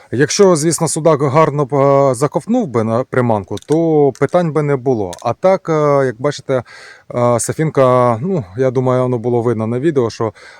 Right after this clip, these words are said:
е, Софінка зігнулася ай-яй-яй аж.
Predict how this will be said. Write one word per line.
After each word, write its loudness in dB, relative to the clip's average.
е, 0
Софінка 0
зігнулася 0
ай-яй-яй -2
аж. -12